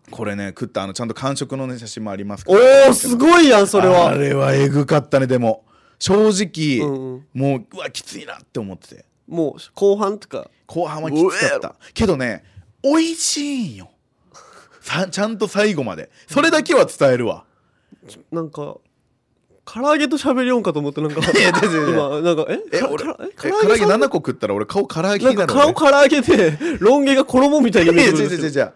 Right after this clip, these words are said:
Speaker 2: から
Speaker 1: サクサクじゃないから。
Speaker 2: 唐揚げと喋ってますか、僕は今。
Speaker 1: 違います、違います。
Speaker 2: 違いますか？
Speaker 1: じゃあ、美味しかったって話をしたいの。
Speaker 2: えー、でも、そ-、めっちゃ伝わったわ。確かにうまそう、それは。
Speaker 1: そう、もう俺がね。
Speaker 2: いいよ、中ギシギシ。
Speaker 1: そう、三十分ぐらいマジでかかったね。三十分、二十分ぐらいかな。
Speaker 2: え？
Speaker 1: 三、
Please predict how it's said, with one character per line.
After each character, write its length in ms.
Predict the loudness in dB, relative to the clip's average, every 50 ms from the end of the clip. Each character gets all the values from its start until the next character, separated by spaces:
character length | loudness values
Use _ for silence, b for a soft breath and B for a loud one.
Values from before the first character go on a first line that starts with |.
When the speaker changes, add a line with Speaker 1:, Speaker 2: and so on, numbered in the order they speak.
| _ -16
Speaker 2:
か 120 | -10 -4
ら 100 | -2 0
Speaker 1:
サ 60 | 0 0
ク 40 | 0
サ 140 | -2 -4 -4
ク 120 | -4 -2
じ 80 | -2 -2
ゃ 40 |
な 120 | -2 -2 -4
い 60 | -4
か 140 | -4 -8 -10
ら。 140 | -10 -14 -14
Speaker 2:
唐 100 | -8 -4 -4
揚 100 | -2 -2
げ 80 | -2
と 80 | -4 -4
喋 220 | -4 -4 -4 -4
っ 20 | -4
て 80 | -4
ま 80 | -8 -8
す 80 | -6 -6
か、 60 | -8
僕 120 | -6 -4 -2 0
は 80 | 0
今。 0 |
Speaker 1:
違 40 | 0
い 20 | -2
ま 100 | -4 -6
す、 80 | -6
違 40 | -6
い 40 | -6
ま 120 | -6 -8 -10
す。 120 | -14 -18
Speaker 2:
違 220 | -16 -10 -8 -8
い 40 | -8
ま 100 | -8 -10
す 80 | -12 -14
か？ 80 | -14
Speaker 1:
じ 60 | -14 -10
ゃ 20 |
あ、 20 | -6 -2
美 100 | -2 -2
味 120 | -2 -4
し 80 | -6 -8
か 100 | -8 -10
っ 80 | -10
た 80 | -10 -10
っ 40 | -10
て 80 | -10
話 220 | -12 -10 -12 -10 -12
を 60 | -12
し 80 | -12
た 80 | -12 -12
い 40 | -14
の。 120 | -12 -8 -4
Speaker 2:
え 140 | -4 -2
ー、 20 | 0
で 80 | 2
も、 100 | 0 0
そ-、 220 | 0 -2 -6 -6 -2
め 140 | 2 2 2
っ 80 | 0 -2 _
ち 80 | 0 0
ゃ 80 | 0
伝 260 | 0 0 -2 0 2 2
わ 100 | 2 0
っ 60 | 0
た 100 | -2 -2
わ。 40 | -2
確 160 | -2 -6 -6 -6
か 40 |
に 60 | -4 -4
う 80 | 0
ま 180 | 0 2 0 0
そ 280 | 0 0 0 0 0
う、 20 | 0
そ 160 | -4 -8 -8
れ 80 | -8 -6
は。 160 | -6 -6 -6
Speaker 1:
そ 360 | -6 -6 -6 -4 -6 -6 -8
う、 60 | -10
も 120 | -12 -10 -8
う 160 | -8 -8 -4
俺 200 | -2 -2 -2 -2
が 140 | -4 -4 -4
ね。 360 | -2 -2 -2 -4 -4 -6 -10 -12
Speaker 2:
い 60 | -14
い 60 | -14
よ、 40 | -12
中 300 | -8 -8 -8 -8 -8 -12
ギ 120 | -12 -12 -12
シ 160 | -12 -12 -10
ギ 120 | -10 -10
シ。 280 | -12 -12 -10 -10 -8 -6
Speaker 1:
そ 180 | -6 -6 -6
う、 40 | -6
三 340 | -8 -8 -8 -6 -6 -6 -8
十 140 | -8 -8 -10
分 300 | -10 _ -6 -4 -2 0
ぐ 80 | 0
ら 60 | 0 0
い 60 | 0
マ 160 | -2 -4 -6
ジ 120 | -6 -6
で 40 | -8
か 120 | -10 -8 -10
か 80 | -10
っ 100 | -10 _
た 80 | -10 -10
ね。 240 | -10 -10 -12 _ _ _ _ _ _ _ _
三 160 | -16 -14 -12
十 80 | -12 -10
分、 80 | -10
二 140 | -8 -8 -8
十 100 | -8 -10
分 220 | -10 -8 -6 -4 -2
ぐ 40 |
ら 60 | -2 -2
い 60 | -2
か 80 | -4
な。 60 | -6 -6
Speaker 2:
え？ 20 | -6
Speaker 1:
三、 160 | -6 -8